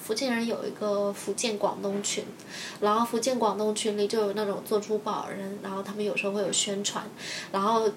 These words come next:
加了人家之后呢，就又，又会了解到一个福建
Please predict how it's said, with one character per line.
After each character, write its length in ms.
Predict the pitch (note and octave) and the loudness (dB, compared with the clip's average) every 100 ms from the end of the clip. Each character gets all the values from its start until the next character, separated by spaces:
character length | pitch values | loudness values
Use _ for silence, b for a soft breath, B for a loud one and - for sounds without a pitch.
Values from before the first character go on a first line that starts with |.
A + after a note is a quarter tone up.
| - | 2
加 320 | C4 A#3 A#3 | 4 4 4
了 280 | G#3+ G3+ - | 2 0 -2
人 180 | G3+ G3+ | -2 -2
家 160 | A3 | -2
之 160 | G#3+ G#3+ | 0 0
后 160 | A3 | 0
呢， 160 | G#3+ G3+ | 2 2
就 220 | G3+ A3+ | 2 2
又， 120 | A3+ | 4
又 200 | G#3+ A#3 | 2 2
会 100 | A3+ | 0
了 160 | G#3+ G3+ | 0 0
解 100 | F#3 | 0
到 140 | G#3 | 0
一 80 | G3+ | 0
个 300 | G3 G#3 G3 G3 B B B | 2 2 2 0 B B B
福 300 | - G#3 G#3 | 0 2 4
建 420 | - C#4 G#2 | 8 8 8